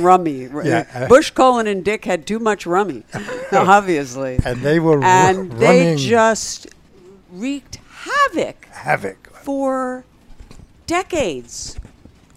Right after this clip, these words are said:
Speaker 1: Two of 'em. I mean, they weren't active in the latter part. Obama kept it going. Wasn't he a nice guy for doing that? Uh. And this doddering Democrat,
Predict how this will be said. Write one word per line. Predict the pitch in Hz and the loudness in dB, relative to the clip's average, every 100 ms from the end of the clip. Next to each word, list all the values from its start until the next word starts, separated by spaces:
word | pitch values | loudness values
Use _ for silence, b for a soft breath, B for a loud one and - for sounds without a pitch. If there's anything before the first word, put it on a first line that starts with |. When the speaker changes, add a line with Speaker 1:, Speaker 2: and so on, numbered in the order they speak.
| _ _ | _ _
Speaker 1:
Two | - 480 427 | 2 4 4
of | 202 | 0
'em. | 160 123 _ _ _ _ _ _ _ - | -6 -10 _ _ _ _ _ _ _ -12
I | 214 | -10
mean, | 214 202 160 | -10 -12 -4
they | 247 285 | -2 0
weren't | 262 208 | -4 -4
active | 202 294 - 196 151 _ _ - | -4 -6 -8 -8 -8 _ _ -10
in | 165 | -8
the | 160 | -8
latter | 151 170 214 226 | -8 -8 -8 -10
part. | - 160 135 139 - | -10 -8 -6 -8 -10
Obama | 139 135 170 185 170 | -12 -6 -6 -6 -8
kept | - 202 - | -14 -16 -16
it | 175 - | -20 -12
going. | - 170 208 175 147 151 165 | -6 -4 -4 -8 -10 -12 -14
Wasn't | 151 147 175 | -16 -14 -14
he | 170 | -14
a | 151 | -14
nice | 139 156 - | -12 -12 -12
guy | 143 139 175 | -16 -16 -18
for | - 151 | -20 -18
doing | 151 151 147 | -14 -14 -12
that? | 147 95 73 - - | -14 -14 -16 -18 -20
Uh. | 147 165 156 139 - b b b b b b b b | -18 -16 -16 -18 -20 b b b b b b b b
And | 196 196 208 180 | -6 -6 -8 -12
this | 220 180 | -12 -12
doddering | 139 - 185 214 262 285 247 226 202 | -16 -8 -4 -4 -4 -6 -8 -10 -12
Democrat, | - 220 269 302 - 160 147 156 | -10 -8 -8 -10 -10 -8 -8 -8